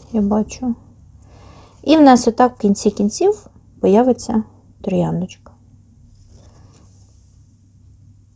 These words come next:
Тому тут треба і нитка багацько складень,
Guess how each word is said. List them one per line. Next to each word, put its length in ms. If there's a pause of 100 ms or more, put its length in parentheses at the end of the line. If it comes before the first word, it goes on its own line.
(160)
Тому 240
тут 200
треба 460 (1600)
і 100
нитка 500 (300)
багацько 580
складень, 600